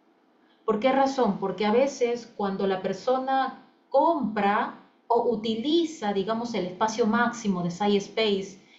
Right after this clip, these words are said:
usted puede agregarle cien P D Fs también si considera, cuando utiliza el espacio máximo, SciSpace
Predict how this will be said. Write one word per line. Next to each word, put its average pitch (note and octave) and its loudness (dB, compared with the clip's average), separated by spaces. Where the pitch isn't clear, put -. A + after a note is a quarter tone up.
usted G#3 -2
puede G#3+ 2
agregarle G3+ 2
cien A3 -2
P A3 0
D G3+ 2
Fs E3+ -8
también F3 -6
si - -6
considera, G#3 0
cuando G#3 6
utiliza C4 0
el C4 2
espacio A3+ -2
máximo, C4+ 0
SciSpace C4 0